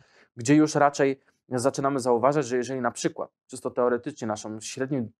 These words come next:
standardowym, dziennym, e, targetem wejść są, jest sześć wejść, już zauważamy, że jeszcze nie minęła pierwsza godzina handlu,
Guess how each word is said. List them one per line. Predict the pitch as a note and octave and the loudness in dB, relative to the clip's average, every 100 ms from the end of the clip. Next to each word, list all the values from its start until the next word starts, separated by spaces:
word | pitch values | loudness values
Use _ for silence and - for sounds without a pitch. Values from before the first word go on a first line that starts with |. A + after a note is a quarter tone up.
| _ | _
standardowym, | - A#2 A2+ C3 B2+ A2+ | -2 0 0 -2 -4 -4
dziennym, | A#2+ C3 C3 A#2+ A#2 _ _ _ | -2 -2 -2 -6 -8 _ _ _
e, | A2+ G#2 | -4 -2
targetem | - A#2+ C3+ C3 A2+ | -2 -2 -2 -2 0
wejść | B2 B2+ - | 0 -2 -8
są, | A#2 A2+ A2 | -10 -10 -10
jest | A#2 A2+ - | -10 -8 -2
sześć | D#3 A#2 | 0 2
wejść, | A2 C3+ - B2 | 2 0 -4 -12
już | A#2+ | -6
zauważamy, | A#2 B2+ A#2+ B2+ D#3 C#3 | 2 2 2 2 2 0
że | A2 | -2
jeszcze | B2 - B2+ | -6 -6 -8
nie | B2 | -4
minęła | B2 B2+ | 2 2
pierwsza | C#3 B2+ B2+ | 0 -4 -4
godzina | A#2+ A#2+ A2+ | -4 -4 -2
handlu, | B2 B2+ | -2 -2